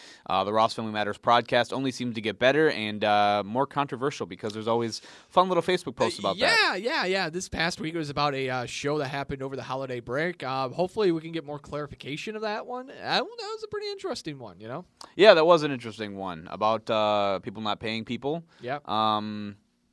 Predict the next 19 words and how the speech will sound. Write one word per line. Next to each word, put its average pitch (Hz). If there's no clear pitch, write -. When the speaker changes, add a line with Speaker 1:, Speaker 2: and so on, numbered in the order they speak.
Speaker 1:
yeah, 131
who 110
knows 123
what's 113
gonna 113
come 110
of 110
that. 131
And, 131
uh, 127
we 123
also 123
have, 110
uh, 101
the 95
Riley 120
Factor, 123
which, 110
uh, 98